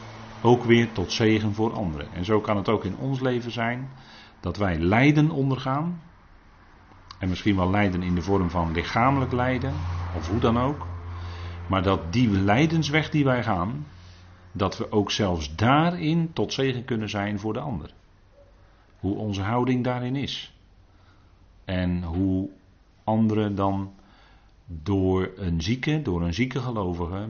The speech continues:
bemoedigd kunnen worden. Dat is je misschien wel eens overkomen. Het is mij wel eens overkomen dat ik bij ernstig zieke gelovigen kwam en dat ik daar bemoedigd vandaan ging. Door wie? Door die zieke gelovigen.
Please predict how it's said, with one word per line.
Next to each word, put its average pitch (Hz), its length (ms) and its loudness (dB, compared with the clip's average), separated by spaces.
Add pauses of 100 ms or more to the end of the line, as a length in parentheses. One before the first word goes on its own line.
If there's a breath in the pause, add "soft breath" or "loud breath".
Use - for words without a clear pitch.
bemoedigd 120 420 0
kunnen 78 220 -6
worden. 69 240 -10 (1400)
Dat 80 160 -12
is 82 140 -2
je 90 80 -2
misschien 101 280 -2
wel 104 120 -2
eens 107 120 -6
overkomen. 113 600 -4
Het - 120 -16
is 87 100 -12
mij 87 220 -6
wel 123 120 -6
eens 104 140 -6
overkomen 78 520 -12
dat 80 120 -10
ik 76 100 -12
bij 80 340 -10 (120)
ernstig 131 400 -4
zieke 117 300 -4
gelovigen 107 560 -4
kwam 110 320 -6 (840 loud breath)
en 85 180 -4
dat 85 200 -4
ik - 180 -2
daar 87 200 2
bemoedigd 117 840 2
vandaan 147 500 -2
ging. 73 220 -10 (220)
Door 107 200 4
wie? 214 300 0
Door 147 280 0
die 147 120 0
zieke 160 260 -2
gelovigen. 151 540 -4